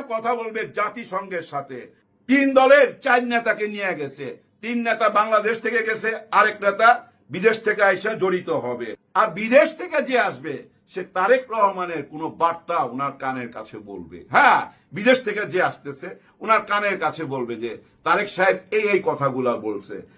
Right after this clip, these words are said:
আর সব কথার শেষ কথা কি জানেন? সবাই এক জায়গায় আসবে, জুলাই সনদ ঘোষণা হবে,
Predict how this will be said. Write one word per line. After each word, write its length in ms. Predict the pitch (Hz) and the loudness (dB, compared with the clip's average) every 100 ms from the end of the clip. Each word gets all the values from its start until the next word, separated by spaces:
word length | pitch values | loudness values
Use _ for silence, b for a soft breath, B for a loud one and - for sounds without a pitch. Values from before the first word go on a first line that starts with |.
| b | b
আর 120 | - 160 | -4 -2
সব 460 | - 185 233 240 - | 6 8 8 6 2
কথার 300 | 226 233 240 | 0 4 2
শেষ 360 | - 226 247 - | 4 4 4 2
কথা 240 | 240 240 | 0 2
কি 160 | 240 240 | -2 2
জানেন? 560 | 247 302 311 220 120 - b _ | 4 6 4 4 -4 -18 b _
সবাই 520 | 165 180 214 220 220 - | -2 2 6 6 4 -2
এক 240 | 208 208 147 | -2 -2 0
জায়গায় 320 | 196 185 170 | 2 4 2
আসবে, 460 | 147 - 147 - - _ _ | 0 -4 -12 -14 -16 _ _
জুলাই 280 | 190 247 254 | 4 6 6
সনদ 400 | - 226 240 233 | 0 -2 -2 -4
ঘোষণা 380 | 156 175 202 208 | -8 -8 -4 -2
হবে, 560 | 185 185 196 202 - | 0 0 -2 -6 -14